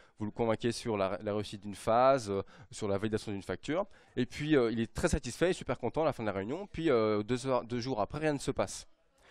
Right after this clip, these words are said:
Et en fait, vous vous rendez compte après que l'interlocuteur qu'il fallait convaincre, c'était pas celui qu'on vous a donné, mais c'était celui qui était de rang derrière lui,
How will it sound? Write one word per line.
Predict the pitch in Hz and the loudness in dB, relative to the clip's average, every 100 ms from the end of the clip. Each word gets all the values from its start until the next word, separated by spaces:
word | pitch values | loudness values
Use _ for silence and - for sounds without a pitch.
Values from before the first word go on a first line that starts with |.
| - - - 113 | -20 -20 -4 2
Et | |
en | 110 | 4
fait, | 180 | 2
vous | 160 | 2
vous | 135 | 2
rendez | 127 | 2
compte | 147 120 | 0 -2
après | 107 190 208 | 0 0 -2
que | 139 | -4
l'interlocuteur | 135 - 139 135 139 139 | -4 -2 -4 -4 -4 -6
qu'il | - 117 | -6 -4
fallait | 101 98 | -4 -4
convaincre, | 104 135 208 | -2 -2 -2
c'était | - - 113 | -6 -12 -4
pas | 139 | -2
celui | 135 127 127 | -2 -4 -6
qu'on | 113 | -4
vous | 101 | -4
a | |
donné, | 95 113 190 | -4 -4 -4
mais | 151 | -6
c'était | - | -8
celui | 107 180 | -12 -10
qui | 110 | -10
était | - 151 | -8 -4
de | 127 | -2
rang | 151 | 0
derrière | 143 123 117 | -2 -2 -2
lui, | 104 | -6